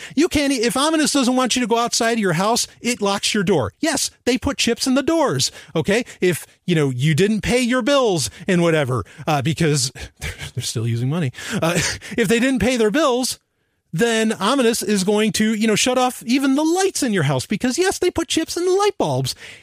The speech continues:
And it's so funny because people were like, "This is so cool." I remember pe-, hearing people say this back then. Even in two thousand fourteen, they're like, "Oh, yeah, this is great." And now they're, I mean,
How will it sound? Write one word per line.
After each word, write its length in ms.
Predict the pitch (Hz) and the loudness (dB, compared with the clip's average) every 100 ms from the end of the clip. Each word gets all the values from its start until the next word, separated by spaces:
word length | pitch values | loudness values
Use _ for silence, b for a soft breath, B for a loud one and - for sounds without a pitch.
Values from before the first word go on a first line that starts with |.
| B | B
And 160 | 302 | -2
it's 140 | 320 - | 0 0
so 180 | 440 392 | 0 0
funny 260 | - 466 440 | 0 0 0
because 260 | 403 370 | 0 -2
people 240 | - 370 370 | 0 0 0
were 160 | 427 | 0
like, 240 | 415 392 - | 0 -2 -2
"This 220 | 415 - | -2 0
is 120 | 403 | -2
so 240 | - 381 370 | 0 -2 0
cool." 420 | - 403 427 262 B B | 2 4 4 2 B B
I 100 | 311 359 | -4 -2
remember 440 | 370 359 349 294 | 0 0 0 0
pe-, 240 | 349 320 | 0 0
hearing 320 | 254 302 320 302 | 0 0 0 2
people 300 | 277 311 302 | 0 0 -2
say 260 | 349 359 | 0 0
this 160 | 349 - | 0 -2
back 300 | 185 143 - | -2 -4 -2
then. 320 | 156 113 104 b b b - | -2 0 -4 b b b -2
Even 220 | 294 311 | 0 2
in 60 | |
two 160 | 285 302 | 2 0
thousand 320 | 311 294 294 | 0 -2 -2
fourteen, 400 | - 302 - 302 | 0 -2 0 0
they're 100 | 277 | 0
like, 160 | 285 311 | 0 0
"Oh, 80 | 339 | 0
yeah, 160 | 330 | 0
this 220 | 311 320 320 | -2 -2 0
is 140 | 294 | 0
great." 320 | 349 339 294 B B | 0 0 -2 B B
And 160 | 285 262 | 0 2
now 540 | 302 330 240 233 320 - _ _ _ _ 185 | 2 2 2 2 0 -4 _ _ _ _ -2
they're, 480 | 269 285 262 190 202 208 | 0 0 -2 -4 -10 -2
I 140 | 202 | 0
mean, 160 | 254 | 2